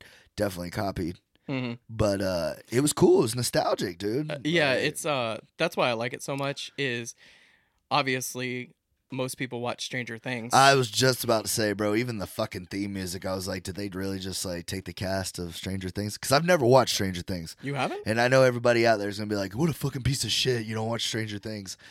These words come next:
Speaker 1: I'm not into it, man. Like, I watched one episode with my old lady, and, uh, you know, it was cool. I was, I was like, "All right, cool.
Speaker 2: Mm-hmm.
Speaker 1: Let's see what it's about." But, uh, it just, I don't know, man.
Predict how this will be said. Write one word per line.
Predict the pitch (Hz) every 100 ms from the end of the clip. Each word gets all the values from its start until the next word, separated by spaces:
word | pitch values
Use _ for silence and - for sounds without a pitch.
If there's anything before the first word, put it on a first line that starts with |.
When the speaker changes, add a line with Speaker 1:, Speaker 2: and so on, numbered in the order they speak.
| - -
Speaker 1:
I'm | 143
not | 165 175 170
into | 190 180 123 101
it, | 101
man. | 120 120 - _ _
Like, | 107 107 92 - _ _
I | 131
watched | 147 147
one | 135 151
episode | 143 131 - 120 110 101 - _ _ _
with | 107
my | 113
old | 110 113
lady, | 107 104 - _ _
and, | - 110 107
uh, | 107 104 104 101 87 - - - _ _ _
you | -
know, | 143 170
it |
was | 208
cool. | - 151 180 175 _ -
I | 123
was, | 123 - -
I |
was | 160
like, | 131
"All | - 160
right, | - -
cool. | 147 151 - -
Speaker 2:
Mm-hmm. | 127 120 117 _ _
Speaker 1:
Let's | 123
see | 151
what | 131
it's | 117
about." | 107 117 - _ -
But, | 104
uh, | 98 90 98 - _ _ _ -
it |
just, | 107 107 -
I | 110
don't | 113 104
know, | 104
man. | 110